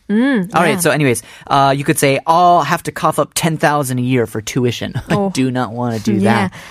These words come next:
Speaker 1: Uh, will this be enough to persuade Congress to cough up?
Speaker 2: Mm.
Speaker 1: Huh?
Speaker 2: So this one is actually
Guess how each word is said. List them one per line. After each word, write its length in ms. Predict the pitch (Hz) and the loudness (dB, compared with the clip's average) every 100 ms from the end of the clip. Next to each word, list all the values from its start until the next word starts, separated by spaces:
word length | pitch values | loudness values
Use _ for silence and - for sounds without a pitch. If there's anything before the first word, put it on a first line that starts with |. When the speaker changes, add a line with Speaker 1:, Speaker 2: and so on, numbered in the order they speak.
| - 190 | -6 0
Speaker 1:
Uh, 240 | 185 180 | 2 2
will 220 | 214 277 | 2 2
this 160 | 262 - | 2 -2
be 160 | 247 240 | -2 0
enough 200 | 226 - | -2 -4
to 60 | - | -8
persuade 480 | 208 - 214 208 - | -8 -4 -4 -4 -2
Congress 400 | 202 208 208 - | -2 -2 -4 -6
to 80 | |
cough 480 | 208 - 214 202 - | -8 -6 -6 -8 -6
up? 140 | 208 226 _ | -8 -8 _
Speaker 2:
Mm. 640 | - 123 131 120 104 101 139 - | -6 -2 -2 -2 -4 -8 -12 -10
Speaker 1:
Huh? 240 | 233 262 _ - | -6 -6 _ -8
Speaker 2:
So 400 | - 240 160 - _ | 0 0 0 -6 _
this 320 | 190 147 247 | -8 0 0
one 80 | - | 2
is 100 | 151 135 | 0 -2
actually 160 | - | -2